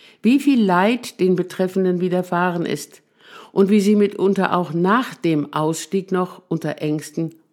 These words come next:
und Schuldgefühlen leiden. Nun möchte ich einen Erfahrungsbericht einer Person wiedergeben, die es geschafft hatte,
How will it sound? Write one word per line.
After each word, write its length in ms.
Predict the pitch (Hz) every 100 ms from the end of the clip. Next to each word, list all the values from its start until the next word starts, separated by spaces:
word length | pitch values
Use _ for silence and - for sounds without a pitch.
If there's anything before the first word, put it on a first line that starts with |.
| -
und 160 | 180
Schuldgefühlen 640 | 180 151 143 156 156 170 175
leiden. 440 | 151 139 135 - _ _ _ _ _ _ _ _ _ _ _ _ _ _ _ _ _ _ _ - - - - - -
Nun 500 | 220 269 320 339 302
möchte 440 | 233 226 240 240 -
ich 260 | 220 -
einen 280 | 190 208 214
Erfahrungsbericht 1200 | 226 226 220 233 247 214 190 - 160 180 175 -
einer 200 | 175 180
Person 580 | 180 190 170 180 190 175
wiedergeben, 720 | 185 196 170 185 180 175 175 - _ _ _ - -
die 140 | 202
es 160 | 214 208
geschafft 580 | 165 160 165 170 - -
hatte, 400 | 196 202 220